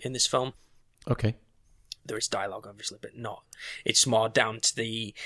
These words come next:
Speaker 1: It's as though he's let the actions and, like, the atmosphere and the ambience just kind of make the film for him.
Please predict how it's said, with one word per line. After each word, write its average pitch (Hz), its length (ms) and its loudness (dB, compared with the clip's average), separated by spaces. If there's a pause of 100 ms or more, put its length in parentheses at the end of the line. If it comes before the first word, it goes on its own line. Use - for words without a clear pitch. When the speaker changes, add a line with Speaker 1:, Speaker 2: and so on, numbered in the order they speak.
(100)
Speaker 1:
It's - 180 6
as 120 120 4
though 123 160 6
he's 120 280 2
let 117 260 0
the 113 260 -6
actions 110 600 2
and, 107 340 -6
like, 110 360 -4
the 113 540 -10
atmosphere 113 760 2
and 107 260 -8 (120)
the 131 160 -2
ambience 113 500 -2
just - 180 6
kind 113 180 -4
of - 220 -6 (500)
make 113 360 -2
the - 60 -4
film 110 320 0
for 117 360 2
him. 131 160 -2